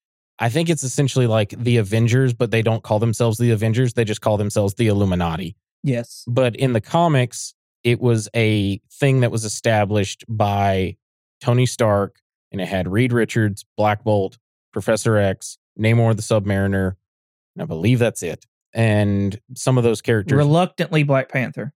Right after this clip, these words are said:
Speaker 1: Yes, Black Panther. I forgot about Black Panther. And they were basically going to be, like, the people that decide what certain events, how they play out, like Civil War and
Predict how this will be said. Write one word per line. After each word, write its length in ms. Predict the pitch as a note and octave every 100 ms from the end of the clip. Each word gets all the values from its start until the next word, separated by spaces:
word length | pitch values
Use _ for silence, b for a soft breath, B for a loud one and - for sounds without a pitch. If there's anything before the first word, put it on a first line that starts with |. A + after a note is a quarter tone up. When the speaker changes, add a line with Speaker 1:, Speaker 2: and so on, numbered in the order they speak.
| -
Speaker 1:
Yes, 460 | B2 F2+ - - _ _ -
Black 240 | A2+ G2+
Panther. 320 | - F#2 F#2+
I 40 | E2
forgot 220 | G2+ F#2
about 200 | F2+ E2+
Black 220 | F2+ D#2+
Panther. 380 | - D#2 D2+ D#2+ _
And 720 | B2+ B2+ B2 B2 A#2+ A#2 G2+ - _
they 440 | B2+ A2+ B2+ C3
were 180 | A#2+ A#2+
basically 920 | G#2 B2+ C#3 C#3 D3 - C3 B2+ A#2
going 320 | G#2 A2 A2+ G#2+
to 100 | A2
be, 640 | G#2 G2+ G2+ G2+ G2 F#2+ - -
like, 480 | G#2+ F#2+ F2+ F2 _ _
the 80 | G2
people 380 | - G#2 G#2 F#2+
that 180 | F#2+
decide 680 | G2+ G2 - F#2 F#2 F#2 F2+
what 320 | F#2 F2+ F2 - _
certain 460 | - - - G#2+ G#2+
events, 500 | G2 G2 G2+ G2 -
how 260 | - G#2
they 160 | G2 F#2
play 320 | - F#2 E2
out, 300 | D#2 D2 -
like 240 | F#2 E2 -
Civil 340 | - G#2+ G2+
War 600 | F#2 F#2+ F#2 F2+ F2+ F2+ - _
and 840 | E2+ F2 F2 F2 F2 E2+ E2 D#2+